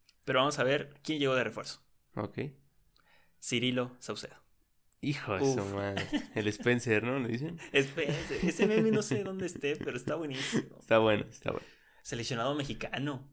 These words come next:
Speaker 2: Cirilo, el mil pasos de espejo, ¿no? Así.
Speaker 1: Eh, qué buena técnica para perder tiempo, ¿eh? Ya no
Speaker 2: Sí.
Speaker 1: me acordaba que jugó en Morelia.
Speaker 2: Sí, un ratito.
Speaker 1: Sí.
Speaker 2: Y después se fue ahí a segunda división.
Speaker 1: A Juárez, ¿no? Creo.
Speaker 2: No recuerdo.
Speaker 1: Sí, sí, creo que fue a Juárez. Un caso muy extraño el de Cirilo.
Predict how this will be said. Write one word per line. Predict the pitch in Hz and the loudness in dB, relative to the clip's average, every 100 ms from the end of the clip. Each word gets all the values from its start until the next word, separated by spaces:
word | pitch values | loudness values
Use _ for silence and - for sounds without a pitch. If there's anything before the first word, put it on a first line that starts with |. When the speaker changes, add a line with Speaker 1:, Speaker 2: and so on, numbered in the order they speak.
| - | -8
Speaker 2:
Cirilo, | - 113 131 156 165 143 | 2 6 8 8 8 8
el | 117 | 8
mil | 113 107 | 2 4
pasos | 139 143 156 151 120 | 6 6 6 2 0
de | |
espejo, | 101 - 117 - 104 | 0 2 2 2 -4
¿no? | 127 131 | -2 -2
Así. | 113 110 | -2 -2
Speaker 1:
Eh, | 127 - | -6 -6
qué | 139 | -2
buena | 135 139 139 | 0 0 0
técnica | 143 151 139 | 0 0 -2
para | 135 113 | -4 -4
perder | 110 113 123 139 | -4 -4 -4 -6
tiempo, | 131 156 156 123 | -8 -8 -8 -10
¿eh? | 147 - - | -10 -16 -8
Ya | 175 | -2
no | 220 | 0
Speaker 2:
Sí. | |
Speaker 1:
me | 208 | 0
acordaba | 151 160 196 | 0 0 0
que | - | -4
jugó | - 143 | -6 -6
en | 170 | -4
Morelia. | 156 202 196 180 - _ _ _ - | -4 -6 -6 -8 -12 _ _ _ -4
Speaker 2:
Sí, | - | 2
un | 113 117 | 4 4
ratito. | 113 110 113 110 - | 2 0 0 -2 -4
Speaker 1:
Sí. | - | -2
Speaker 2:
Y | |
después | 120 - 139 | -2 2 2
se | 139 | 2
fue | 139 131 | 2 4
ahí | 127 | 6
a | 127 | 6
segunda | 120 120 | 4 0
división. | 117 98 95 120 - - _ - | 2 0 -2 -6 -10 -20 _ -8
Speaker 1:
A | 123 | 2
Juárez, | 147 156 120 | 4 4 2
¿no? | 147 | -6
Creo. | - 175 - | -12 -16 -14
Speaker 2:
No | - 107 120 113 | -8 -2 0 0
recuerdo. | 107 - 101 - | -2 -4 -6 -4
Speaker 1:
Sí, | 185 | -8
sí, | 180 - | -8 -12
creo | 165 151 139 | -10 -10 -10
que | |
fue | 139 | -14
a | - | -16
Juárez. | - - - - - - _ - - - | -20 -20 -20 -20 -20 -20 _ -20 -20 -8
Un | - 240 | -2 0
caso | 254 277 | 0 2
muy | 214 202 | 2 2
extraño | - 151 160 | 2 0 0
el | |
de | 131 | -4
Cirilo. | - - - | -6 -8 -12